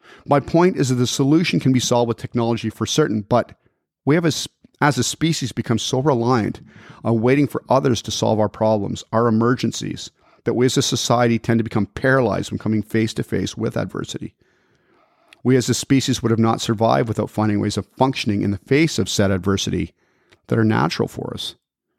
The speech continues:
We included non-sport combative martial arts training in their youth as well in order to ensure they had tools of self-discipline and the ability to stop violence if need be when confronted with it.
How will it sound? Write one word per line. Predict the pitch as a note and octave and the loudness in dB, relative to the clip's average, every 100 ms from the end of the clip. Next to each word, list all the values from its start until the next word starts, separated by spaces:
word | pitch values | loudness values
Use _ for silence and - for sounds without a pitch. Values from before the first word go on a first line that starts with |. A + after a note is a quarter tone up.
| _ _ _ _ _ - - - - - _ _ - | _ _ _ _ _ -20 -20 -20 -20 -20 _ _ 2
We | D#3 E3+ | 4 4
included | - E3+ D#3+ C3+ | 4 4 4 4
non-sport | C3 D3 - - C#3+ - | 4 4 2 -2 -2 0
combative | A#2+ A#2 C3 | 2 4 2
martial | B2 C3 - C3+ | 2 0 0 -2
arts | D3+ - | -2 -2
training | A#2+ G#2+ G2+ | -2 0 0
in | G2 | -2
their | F#2 | -4
youth | F2+ F2+ - | -6 -6 -6
as | G2 | -4
well | A2 C3+ G2+ | -2 0 0
in | G2+ | 0
order | G#2 | -2
to | - | 0
ensure | A2 - A#2 | -2 0 2
they | A2 | 2
had | G#2+ | 0
tools | - A2 G#2+ | -2 -2 0
of | A2 | -2
self-discipline | A2+ G#2 G#2+ C#3 A#2+ - G2 | -2 -2 -2 -2 -2 -4 -2
and | G2 | -2
the | |
ability | G2+ A#2 A2+ G2+ | 0 2 0 -2
to | G2 | -6
stop | - - B2 C3+ - | -6 0 2 0 -2
violence | G#2+ G2+ G2+ - | 0 0 0 -4
if | G#2+ | 0
need | A2+ C3 G#2+ | 2 2 2
be | G2 | -2
when | G2+ | -2
confronted | - A2 - G#2+ G#2+ G#2 | -2 -4 -2 -2 0 0
with | A#2 | -2
it. | - | -2